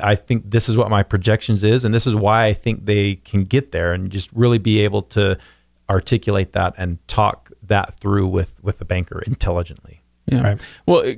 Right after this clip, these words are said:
Speaker 2: Chris, let me change gears for us here a little bit, because a, a question popped into my mind, and that's, you know, we were talking, you and I, Chris, about, um, you know, the possibility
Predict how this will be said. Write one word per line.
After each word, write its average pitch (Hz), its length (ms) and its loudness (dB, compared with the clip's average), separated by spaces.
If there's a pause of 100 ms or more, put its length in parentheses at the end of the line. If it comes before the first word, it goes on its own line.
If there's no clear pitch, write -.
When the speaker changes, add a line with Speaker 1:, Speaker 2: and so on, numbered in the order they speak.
Speaker 2:
Chris, - 280 0 (220)
let 165 200 2
me 156 460 4 (100)
change 143 520 0
gears 127 320 2
for 131 240 0
us 120 100 -2
here 127 140 0
a 123 40 2
little 123 200 2
bit, 110 140 0
because - 220 0
a, 90 340 0
a 131 100 -6
question 131 720 0
popped - 220 -2
into 135 120 2
my 127 120 4
mind, 131 340 2
and 139 180 2
that's, 139 260 0
you 156 200 0
know, 139 60 2
we 165 160 4
were 156 140 4
talking, 135 420 0
you 127 80 4
and 127 100 2
I, 123 60 2
Chris, 127 280 -2
about, 127 300 -2 (380)
um, 117 340 2
you 135 140 2
know, 120 80 0
the 120 80 -2
possibility 123 880 0